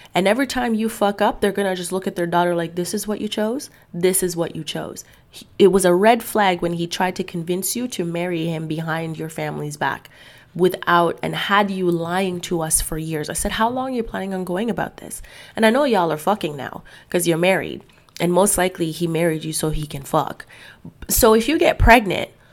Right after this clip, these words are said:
how are you going to explain that to your mom? Like, "Oh, we've been married for about three years now. Um, and he lived in Toronto and I lived by myself in Ottawa and, and I, I got pregnant and now we have a baby."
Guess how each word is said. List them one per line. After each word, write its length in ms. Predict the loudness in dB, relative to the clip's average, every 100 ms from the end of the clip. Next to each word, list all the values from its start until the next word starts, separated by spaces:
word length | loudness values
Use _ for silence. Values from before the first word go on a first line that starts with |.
| -6
how 200 | 6 6
are 80 | 12
you 160 | 10 10
going 220 | 4 2
to 100 | 0
explain 420 | 0 0 2 4
that 200 | 2 2
to 120 | -2
your 140 | -4 -2
mom? 220 | 0 0
Like, 180 | -2 2
"Oh, 240 | 4 6 4
we've 200 | 2 0
been 160 | 0
married 300 | 0 0 0
for 140 | 0 2
about 280 | 2 2
three 180 | 2 2
years 320 | 2 0 0
now. 380 | 0 2 2 -2 -6 -20 -20 -12 0
Um, 280 | 2 2 0
and 140 | -2
he 160 | -2 0
lived 200 | 0 -2
in 60 |
Toronto 440 | -4 -6 -6 -4 -6
and 100 | -2
I 140 | 0 0
lived 140 | 0
by 120 | -2
myself 400 | -2 -4 -6 -6
in 60 | -8
Ottawa 460 | -6 -6 -6 -6 -6
and, 180 | -8
and 100 | -10
I, 80 | -10 -8
I 120 | -6
got 200 | -4 6
pregnant 420 | 6 6 -2 -6
and 140 | -6 -6
now 160 | -2
we 80 | 0
have 160 | -2 -4
a 60 |
baby." 400 | -4 -2 -2 -4